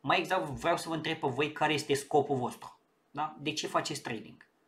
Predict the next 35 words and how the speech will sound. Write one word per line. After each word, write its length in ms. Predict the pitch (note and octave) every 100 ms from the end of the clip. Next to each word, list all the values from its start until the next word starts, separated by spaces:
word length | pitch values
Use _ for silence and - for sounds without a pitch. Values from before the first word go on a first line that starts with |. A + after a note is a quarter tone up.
| _ _ _
Bun, 300 | D#3 C3+ -
eu 100 | D#3
vă 100 | D#3+
spun 220 | D3+ E3
o 60 | D#3+
chestie. 320 | D3 - A2+
Eu 140 | C3+
l-am 220 | D#3+ D#3 D3
așa. 340 | C3 - - _ - -
Scopul 500 | - - D3 F3+ D3+
meu 340 | A#2+ E3+ - - _ _ _ _ _ _ _ _
e 100 | -
simplu. 380 | E3+ F3+ B2+ - - - _ _ _ _ _ _ _ _ _ _ _
Este 560 | D3 C#3 - E3+ G#3+ G#3 - _
să 180 | - F3
fac 240 | G3 F3
bani. 280 | C#3 - - _ _ _ _
Da? 280 | E3 - - - -
Adică 260 | D#3 E3 F3
vreau 280 | B2+ C#3 F3+
să 140 | G#3
înțelegeți 800 | G3 F3+ D3+ A2+ A#2+ - - - _ _ _ _
și 180 | - C#3
să 140 | C3+
vă 140 | D3 E3+
întrebați 680 | D3 C#3+ A2+ C#3 - - _
care 520 | - - F3+ - C3+ G3+
este 240 | - -
scopul 440 | D3 - F3 F3 D#3+
vostru 320 | D3+ - -
și 160 | -
ce 120 | C3+ E3+
vă 140 | E3+
doriți. 500 | E3 C3+ - - - _ -
Bun? 320 | C#3 F#3 G3